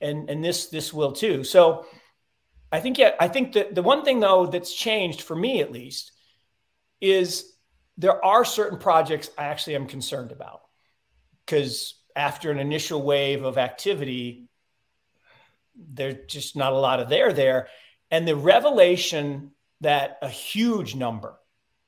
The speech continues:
of SAM coins were complete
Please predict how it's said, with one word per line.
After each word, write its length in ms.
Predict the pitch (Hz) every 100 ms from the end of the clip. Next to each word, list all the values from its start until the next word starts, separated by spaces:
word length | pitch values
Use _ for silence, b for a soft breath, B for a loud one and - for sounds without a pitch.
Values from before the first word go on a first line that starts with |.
| _ _ _ -
of 120 | 139
SAM 400 | - - 143 143
coins 560 | 151 180 180 196 202 - _ _ _ _ _ _
were 200 | - 147
complete 1120 | 147 - 135 135 - - 160 185 160 - -